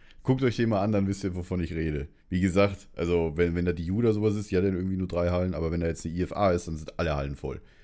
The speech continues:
Und vor allem, wenn du dann zum Beispiel zur, zum I T C, wo hauptsächlich, glaub ich, letztes Jahr oder vorletztes Jahr Samsung drin war, äh, dann, ja, dann rennst du eine richtige Weile,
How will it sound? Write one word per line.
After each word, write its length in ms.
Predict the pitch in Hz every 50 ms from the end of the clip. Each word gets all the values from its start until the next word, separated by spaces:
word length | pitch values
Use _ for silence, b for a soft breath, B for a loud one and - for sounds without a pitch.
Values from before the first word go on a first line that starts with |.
| b b b
Und 120 | - 80
vor 120 | - 76 62
allem, 120 | 87 85
wenn 80 | 90 90
du 60 | 87
dann 180 | 87 85 85 82
zum 100 | - 85
Beispiel 260 | 85 82 - 90 78
zur, 440 | - - 87 82 80 78 78 76 73 b b b b -
zum 160 | - - -
I 80 | - 87
T 140 | - 95 80
C, 260 | - - 101 107 95
wo 140 | 90 85 82
hauptsächlich, 400 | 85 82 - - - 87 - -
glaub 140 | 90 82
ich, 140 | 80 - -
letztes 300 | - 80 - - 98 -
Jahr 220 | 101 92 90 85 71 - - - - -
oder 140 | 78 76 73
vorletztes 540 | - - 95 120 135 92 73 - - 76
Jahr 180 | 80 76 73 73
Samsung 420 | - - 87 110 110 90 82 80
drin 260 | 76 - 73 73 71 73
war, 220 | 73 76 104 113 b b b b b b b b -
äh, 240 | - 80 82 87 85
dann, 720 | 90 87 92 90 92 95 95 95 98 98 98 90 - - - - - -
ja, 240 | - 117 117 107 95
dann 180 | 92 90 87 90
rennst 340 | 87 95 98 104 - - -
du 60 | 113
eine 240 | 113 113 110 107 101
richtige 400 | 107 113 110 - - 110 107 92
Weile, 480 | 95 92 90 90 85 80 76 71 67 -